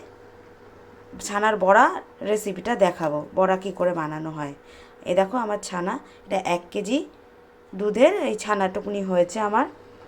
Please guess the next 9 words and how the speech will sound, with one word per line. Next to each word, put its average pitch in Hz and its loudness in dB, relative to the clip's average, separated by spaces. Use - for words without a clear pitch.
এবার 220 4
ছানাটাকে 196 0
মেখে 233 2
নেব। 151 -2
অবশ্যই 233 4
সোনালিস 214 0
কিটে-, 190 -4
কিচেনে 220 -2
গিয়ে 226 4